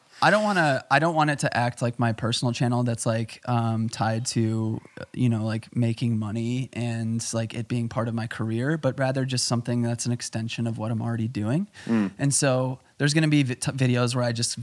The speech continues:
Speaker 1: make it very lo-fi, where I'm just, like, talking to a camera for four minutes straight,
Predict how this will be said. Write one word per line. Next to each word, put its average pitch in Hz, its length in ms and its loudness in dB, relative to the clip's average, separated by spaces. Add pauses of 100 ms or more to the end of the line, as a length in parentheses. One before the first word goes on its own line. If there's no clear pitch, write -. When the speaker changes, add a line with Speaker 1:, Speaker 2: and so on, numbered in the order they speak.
Speaker 1:
make 120 220 0
it 113 80 -2
very 117 240 2
lo-fi, 117 500 0
where 117 140 0
I'm 120 100 -2
just, 127 160 -2
like, 120 120 -6
talking 120 340 -8
to 117 80 -2
a 120 40 -2
camera 120 380 -2
for 117 160 -2
four 117 220 0
minutes 117 260 -2
straight, 117 480 -2